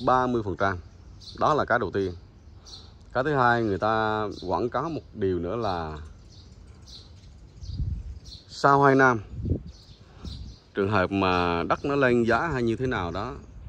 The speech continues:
khách hàng có thể, à, bán cho người khác. Nói chung là bán tự do thoải mái, không có vấn đề gì hết. Trường hợp mà thấy giá cả nó đi xuống, lợi nhuận nó không đạt như yêu cầu,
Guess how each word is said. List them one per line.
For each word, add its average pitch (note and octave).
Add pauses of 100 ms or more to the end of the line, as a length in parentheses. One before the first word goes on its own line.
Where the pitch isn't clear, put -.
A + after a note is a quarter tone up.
(540)
khách -
hàng F2
có G#2+
thể, G#2
à, G#2
bán B2
cho A#2
người F2
khác. B2 (520)
Nói -
chung A#2+
là F#2
bán B2+
tự B2+
do G2+
thoải D#2
mái, G#2+
không A2
có G#2+
vấn C3+
đề A#2+
gì D#2+
hết. A2 (1080)
Trường G#2
hợp G#2
mà F#2+
thấy C#3
giá D3
cả G2+
nó D3+
đi B2
xuống, D3 (160)
lợi F#2+
nhuận F2
nó B2
không B2+
đạt G2
như G#2+
yêu A2+
cầu, D#2+